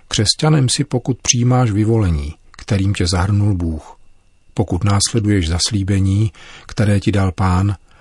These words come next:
a pokud žiješ podle smlouvy s Pánem.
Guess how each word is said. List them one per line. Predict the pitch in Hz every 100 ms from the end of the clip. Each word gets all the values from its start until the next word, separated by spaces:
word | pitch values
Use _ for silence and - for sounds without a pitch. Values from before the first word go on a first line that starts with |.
| - -
a | 95
pokud | - 110 135 107
žiješ | 104 110 113
podle | - 120 107 90 -
smlouvy | 95 98 101
s | -
Pánem. | 101 95 82 71